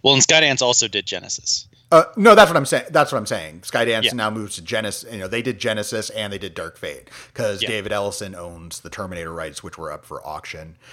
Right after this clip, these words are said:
Speaker 2: um, and now are about to revert to somebody else. To
Speaker 1: Yeah, I mean, originally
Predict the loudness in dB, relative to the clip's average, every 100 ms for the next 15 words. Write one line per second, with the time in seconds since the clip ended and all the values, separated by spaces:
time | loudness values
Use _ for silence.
0 | -20 _ -12 -8 -8 -10 -8 0 2 6
1 | 6 6 4 4 4 6 6 4 2 2
2 | 4 2 4 4 6 4 2 -6 -8 -12
3 | _ -8 -6 -8 0 2 4 2 0 0
4 | -2 -4 -6 -4 -4 -4 -6